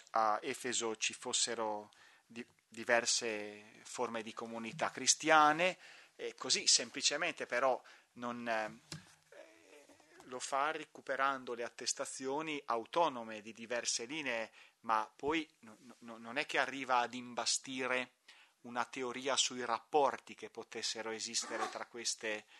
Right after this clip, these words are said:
diverse comunità. Lui è uno di quelli però, per esempio, che taglia poi la testa al toro perché dice che Giovanni non è mai stato ad Efeso, che la tradizione che lega Giovanni ad Efeso sarebbe una tradizione che comincia a diffondersi nel secondo secolo, mentre a Efeso,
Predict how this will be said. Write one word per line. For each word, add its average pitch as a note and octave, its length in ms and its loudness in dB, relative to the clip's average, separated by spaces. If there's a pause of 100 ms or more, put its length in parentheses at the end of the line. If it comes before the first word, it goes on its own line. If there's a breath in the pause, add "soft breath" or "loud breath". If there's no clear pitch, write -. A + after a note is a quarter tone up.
(340 loud breath)
diverse A#2 580 0
comunità. A2+ 560 -4
Lui C#3+ 340 -4 (640)
è A#2 80 -6
uno A2+ 220 -6
di D3 140 -4
quelli B2+ 340 0
però, A2 320 0
per A#2 180 -12
esempio, A2+ 300 -8
che A2+ 140 -12
taglia G#2 260 -4
poi A#2 160 -8
la G#2+ 120 -2
testa - 240 -6
al C3+ 80 -6
toro A#2+ 180 -2
perché A2+ 260 -10
dice G#2+ 220 -8
che G#2 220 -10 (260 loud breath)
Giovanni A#2 320 -4
non G2+ 160 -12
è G2+ 60 -10
mai A#2 180 4
stato G#2+ 300 2
ad G#2 80 -4
Efeso, G#2 440 -10 (300 loud breath)
che - 120 -10
la A2 120 -2
tradizione A#2+ 680 -4
che A#2 140 -4
lega A2+ 220 0
Giovanni A2+ 420 0
ad C3+ 100 0
Efeso G#2 400 -8
sarebbe A2+ 360 -6
una A2+ 140 -8
tradizione A2 560 -6
che A2 120 -16
comincia A2+ 420 -8
a G#2+ 40 -8
diffondersi A2 640 -8
nel A2 120 -10
secondo A#2+ 380 -6
secolo, C#3 320 -2
mentre B2+ 300 -2
a C3+ 40 2
Efeso, B2 520 -4